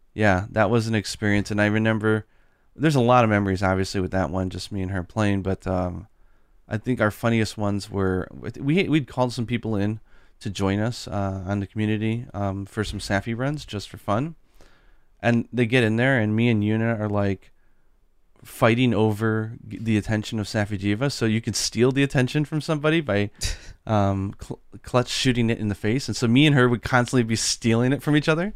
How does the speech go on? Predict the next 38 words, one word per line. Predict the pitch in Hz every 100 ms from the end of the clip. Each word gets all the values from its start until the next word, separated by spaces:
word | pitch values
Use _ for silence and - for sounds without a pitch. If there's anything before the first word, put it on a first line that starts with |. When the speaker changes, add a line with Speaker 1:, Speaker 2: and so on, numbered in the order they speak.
| - - - -
Speaker 1:
Like, | 127
"No, | 156 196
Speaker 2:
Mm-hmm. |
Speaker 1:
I | 160 190
want | 160 131
him | 131
on | 117 113
me. | 110
No, | 120 147
I | 180 240
want | 170 135
him | 120
on | 117 113
me." | 107
And | 113
they're | 131
like, | 123
"You | 135
guys | 135 113 107
are | 101
so," | - 113
and | 120 113
she's | 143 131
popping | 135 131 127
off | 120
fireworks | - 107 127 123 127 127 123
everywhere. | 117 117 113
I'm | 120
doing, | 120 120 117
and | 117
they're | 127
like, | 113 - - -
"You | 127 117
guys | 110 107
are |
goofy | 92 101 101 - 95
as |
shit." | - - 104 117